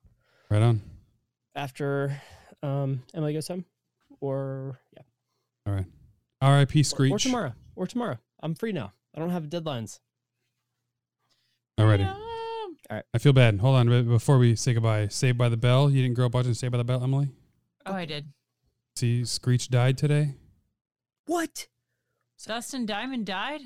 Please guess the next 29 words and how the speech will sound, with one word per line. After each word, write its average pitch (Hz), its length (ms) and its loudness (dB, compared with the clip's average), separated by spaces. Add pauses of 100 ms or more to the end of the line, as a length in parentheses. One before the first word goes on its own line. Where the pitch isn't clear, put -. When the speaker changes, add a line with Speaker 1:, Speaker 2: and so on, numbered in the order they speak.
(160)
Speaker 1:
He 107 80 -2
died 117 260 0
today 139 260 2
at 113 80 -2
forty-four. 127 600 2 (1120)
Speaker 3:
Holy 320 140 -6
shit, 339 200 -6
what 294 140 -4
Speaker 2:
How? 285 40 -10 (140)
Speaker 3:
happened? 190 380 -8 (180)
Speaker 1:
Cancer. 110 400 -2 (1500)
Speaker 2:
Cancer? 226 800 -6 (140)
Speaker 1:
He 123 100 -2
got 117 120 -6
diagnosed 127 560 2
three 123 160 0
weeks 143 260 -2
ago 127 220 0
with 107 100 -2
stage 117 320 -2
four 120 200 -4
cancer, 139 380 -2
and 113 80 0
he 107 60 -2
died 117 300 -4
today. 117 380 -2 (1160)
Speaker 2:
Are 127 40 -8
you 151 80 -6
fucking, - 600 -14